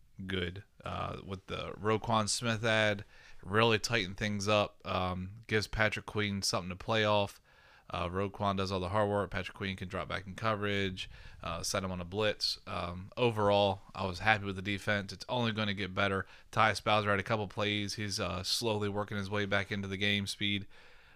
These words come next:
Um, everybody had an extra week to, uh, get rested up. Uh, I'm interested to see the, uh, end of the season run, you know. Um, as long as Greg Roman calls a good offensive game plan, which I think's easy with Lamar,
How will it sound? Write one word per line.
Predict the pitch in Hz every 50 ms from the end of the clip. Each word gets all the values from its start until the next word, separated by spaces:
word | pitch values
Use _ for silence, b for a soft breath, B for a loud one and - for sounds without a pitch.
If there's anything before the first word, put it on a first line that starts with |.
| b b
Um, | 92 101 101 95 92 92 90 90 95 104 - - _ _ -
everybody | - 107 107 101 104 104 101
had | 98 104 95 90
an | 92 101
extra | 113 113 - - - 107
week | 107 117 120 - -
to, | 95 92 90
uh, | 90 90 90 101 117 135 - - - 107
get | 110 110 80
rested | 95 107 107 - - - 107 107
up. | 123 131 123 - - - b b b b b b b b b b b b b
Uh, | - 95 92 92 90 73
I'm | 113 135
interested | 143 147 - - 165 147 - - 151
to | 143 131
see | - 147 143
the, | 139 139 139 139 139
uh, | 135 131 127
end | 139 131 139
of | 139
the | 135
season | 127 - 143 139 139 135 127 127
run, | 139 147 135 110 104
you | 110
know. | 110 107 110 117 113 120 -
Um, | - 98 92 92 90 90 90 92
as | 95
long | 95 104 107 104
as | 98
Greg | 104 104 104 107 101 98
Roman | 101 104 107 110 113 113 101
calls | - 104 98 95 92
a | 92
good | 90 92 104 107 104
offensive | 104 104 101 - 101 90 - 98 92 92
game | 101 101 110 123 123
plan, | 117 - 131 123 123 123 113
which | 95 87 -
I | 90
think's | - - 104 104 98 -
easy | - 110 113 113 113 113
with | 107 110 104
Lamar, | 107 107 110 113 120 120 123 123 123